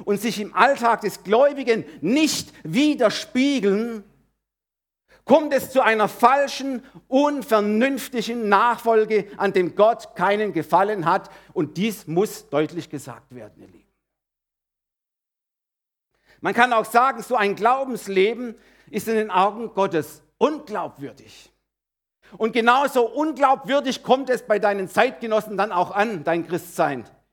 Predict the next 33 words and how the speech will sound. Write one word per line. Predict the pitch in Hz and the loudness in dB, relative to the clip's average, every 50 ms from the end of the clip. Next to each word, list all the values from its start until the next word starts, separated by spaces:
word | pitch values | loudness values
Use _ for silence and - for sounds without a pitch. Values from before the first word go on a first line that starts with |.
| _ _ _ _ _ _ _ _ _ _ _ _ _ _ _ _ _ _ _ _ _ _ _ _ _ _ _ _ _ _ _ _ _ _ _ _ _ _ _ | _ _ _ _ _ _ _ _ _ _ _ _ _ _ _ _ _ _ _ _ _ _ _ _ _ _ _ _ _ _ _ _ _ _ _ _ _ _ _
Ich | - 156 | -10 -6
habe | 160 160 165 | -4 -2 -2
eine, | 156 156 156 | -2 -2 -2
eine, | 143 143 147 143 143 135 131 131 - _ | -2 -2 -2 -2 -4 -4 -6 -8 -12 _
im | - 143 139 | -12 -10 -8
Geschäft | 123 - 139 - - 170 170 170 - | -8 -8 -8 -6 -4 -4 -4 -4 -6
habe | 151 147 143 147 | -6 -6 -6 -6
ich | 143 | -6
eine | 147 139 143 139 | -6 -6 -6 -8
Kollegin, | - - 143 131 143 147 156 156 156 139 143 - _ _ _ _ | -8 -8 -6 -4 -2 -2 -2 -4 -6 -8 -10 -12 _ _ _ _
wisst | - - - - | -14 -12 -8 -6
ihr, | 185 - - - | -8 -8 -8 -12
es | - 143 - | -16 -14 -12
gibt | - - - | -12 -10 -10
ja | - 127 | -8 -8
heute | 143 135 120 | -8 -8 -10
so | - 135 - | -12 -14 -12
viele | 143 120 117 | -12 -12 -12
Gesundheitsapostel, | 127 117 - 170 151 - 143 113 - - - 101 _ 127 104 - - _ 90 | -12 -10 -10 -10 -10 -10 -10 -12 -12 -16 -20 -20 _ -20 -20 -20 -20 _ -20
kennt | - - 101 101 - | -20 -20 -18 -18 -18
ihr | 160 | -18
sie? | 160 190 196 202 196 _ _ _ _ _ _ _ _ _ _ _ _ _ _ - | -18 -18 -20 -20 -20 _ _ _ _ _ _ _ _ _ _ _ _ _ _ -12
Die, | 160 165 | -12 -12
die | 165 - - 185 196 190 | -12 -10 -6 -4 -2 -2
missgönnen | 190 208 - - - - 196 220 220 214 | -2 -2 -6 -4 -2 -2 0 0 0 -2
dir | 175 180 | -2 -4
jedes | 156 143 165 196 220 226 220 220 - - | -2 0 0 0 0 -2 -4 -8 -10 -8
gute | - 180 170 147 - - | -8 -6 -4 -4 -6 -6
Essen | - - - 143 131 | -8 -12 -12 -12 -12
auf | 110 101 | -12 -12
dem | 120 113 | -16 -16
Teller, | - - 110 101 104 101 | -16 -16 -16 -16 -14 -12
ja? | 107 135 190 208 202 | -10 -10 -10 -10 -12